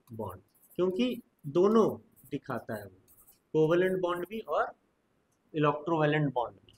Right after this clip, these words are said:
ठीक है, दोनों का characteristics थोड़ा थोड़ा है, किस पे, coordinate बॉन्ड में। वही होता है ना male female और third category, वैसा है वो। ठीक है, हाइड्रोनियम आयन, ammonium आयन, carbon monoxide, these all contain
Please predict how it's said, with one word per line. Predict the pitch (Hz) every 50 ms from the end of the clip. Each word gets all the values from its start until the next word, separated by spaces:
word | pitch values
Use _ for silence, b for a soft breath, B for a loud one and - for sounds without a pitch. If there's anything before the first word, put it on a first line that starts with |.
| _
ठीक | - 202
है, | 226 170
दोनों | 135 - 160 180 185
का | 190 190
characteristics | 185 180 170 160 156 156 156 165 156 - - - 180 180 - - - -
थोड़ा | - 147 147 170
थोड़ा | 147 151 139 151 196 196 - -
है, | 139 123 104 - -
किस | - 180 180
पे, | - 208 151 - - - _ -
coordinate | - 147 139 139 139 139 151 185 226 - - -
बॉन्ड | 131 127 123 120
में। | 113 - 131 156
वही | 190 214 220 226
होता | 233 - 294
है | 285
ना | 277 220
male | 185 185 185 190 185 -
female | - 180 175 175 175 170 165
और | 160 156 _ _ _ - -
third | 147 143 -
category, | 151 135 - 127 113 117 117 - - _ _ _ _ _ - - - _ _ _ _ -
वैसा | 147 139 139 139 - 135
है | 120 113
वो। | 107 - _ _ -
ठीक | - 185
है, | 214 - _ _ _ _ _ _ - - b b b b b b b b b _ - -
हाइड्रोनियम | 165 185 190 190 226 240 240 254 262 254 247 226
आयन, | 208 208 208 214 220 - _ _ _ _ _ _ _ -
ammonium | 156 170 190 214 226 226 233 233 233 233 220 214
आयन, | 202 196 196 196 196 - - - - - - - _ -
carbon | - 170 175 190 202 220 226 220
monoxide, | 208 196 196 196 196 196 196 - - 196 185 180 180 180 180 _ _ _ _ _ -
these | 131 131 180 247 262 226
all | 240 233 226 214 196
contain | - 185 180 180 180 190 190 208 240